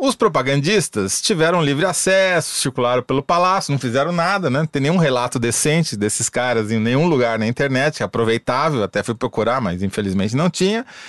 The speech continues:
E os jornalistas penaram e fizeram seu trabalho.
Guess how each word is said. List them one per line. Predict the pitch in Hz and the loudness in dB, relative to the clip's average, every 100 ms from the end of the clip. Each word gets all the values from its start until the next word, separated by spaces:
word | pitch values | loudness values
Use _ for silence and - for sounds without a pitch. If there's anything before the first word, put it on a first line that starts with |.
| - - - | -18 -20 2
E | 453 | 4
os | |
jornalistas | 311 247 202 170 - 190 | 4 4 4 2 0 -4
penaram | - 254 302 | -2 0 0
e | 330 | 0
fizeram | 330 285 254 | 2 2 2
seu | 262 | 2
trabalho. | 254 233 226 139 85 | 2 4 4 2 -4